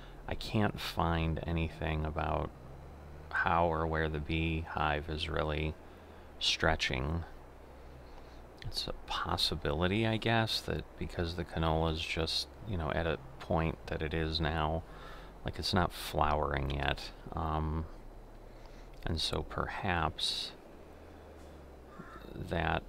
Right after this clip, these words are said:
is, like, when it shows up, like, they really make it accurate that you get a bonus when there's flowers. Really not close enough.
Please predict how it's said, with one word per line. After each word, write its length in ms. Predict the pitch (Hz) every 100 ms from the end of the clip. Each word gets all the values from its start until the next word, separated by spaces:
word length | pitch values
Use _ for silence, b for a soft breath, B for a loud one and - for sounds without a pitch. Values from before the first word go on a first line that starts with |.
| - -
is, 600 | 90 80 80 80 - - B B B B -
like, 180 | - 85 78
when 240 | 78 76
it 120 | 78
shows 440 | - - 76 73 78
up, 260 | 76 -
like, 200 | 76 76
they 100 | 78
really 280 | 76 76 73
make 300 | 73 73 73
it 140 | 67 - -
accurate 640 | 80 78 78 82 87 90 -
that 160 | 80 - -
you 100 | 78
get 180 | 80 76
a 40 | 76
bonus 540 | 73 73 78 - -
when 300 | 78 73 76 - - - - - - - -
there's 180 | 80 80
flowers. 800 | - 80 76 82 92 101 - - - - - - - - -
Really 260 | 78 80 80
not 260 | 76 -
close 340 | - 92 92 -
enough. 300 | 58 60